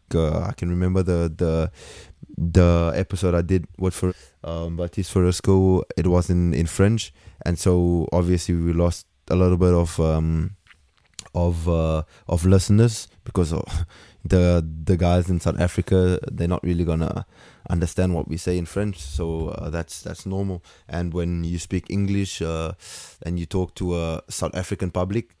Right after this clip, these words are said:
I think the fr-, there's a lot of, uh, French people that you lose, um, French listeners that you lose. So at the end of the day, it goes, uh, you know, it's fifty fifty. But yeah, the, the main reason, like I said, the why for, for, for the podcast,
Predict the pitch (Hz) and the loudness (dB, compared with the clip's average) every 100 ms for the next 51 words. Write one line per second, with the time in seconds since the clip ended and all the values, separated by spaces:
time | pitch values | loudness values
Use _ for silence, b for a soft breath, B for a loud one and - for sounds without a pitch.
0 | b b b b b - - - 92 82 | b b b b b -16 -14 -8 -6 -6
1 | - 90 82 90 92 87 92 90 - 82 | -4 -6 -2 -4 -2 -2 -2 -4 -6 -6
2 | 85 82 - 98 92 95 92 90 82 92 | -4 -4 -4 -4 -2 -4 -4 -4 -4 -6
3 | 92 98 90 - 85 85 85 - 95 90 | -6 -6 -6 -8 -6 -6 -8 -6 -6 -4
4 | 92 87 95 92 - 85 82 87 87 87 | -6 -6 -8 -8 -10 -12 -12 -12 -10 -12
5 | - - - 82 82 80 90 90 82 85 | -14 -18 -10 -8 -8 -8 -8 -8 -8 -6
6 | 87 87 B B B - 85 92 92 - | -6 -8 B B B -12 -4 -2 -2 -4
7 | 85 82 80 80 82 - - 82 92 95 | -4 -4 -4 -4 -6 -10 -12 -6 -4 -4
8 | - 92 - 85 90 - 90 - B B | -4 -8 -8 -10 -10 -12 -16 -18 B B
9 | B B 90 95 104 85 - - 92 92 | B B -4 0 0 -2 -10 -4 -2 -2
10 | 90 90 95 92 95 113 110 104 101 101 | -6 -2 -2 0 0 0 0 -2 -4 -4
11 | 90 95 90 95 85 87 85 98 104 101 | -6 -6 -8 -8 -6 -6 -4 -4 -4 -6
12 | - 82 80 90 - - 87 85 82 92 | -8 -8 -8 -10 -14 -10 -6 -4 -6 -6
13 | 87 - 87 - 104 120 | -6 -4 -6 -4 -6 -6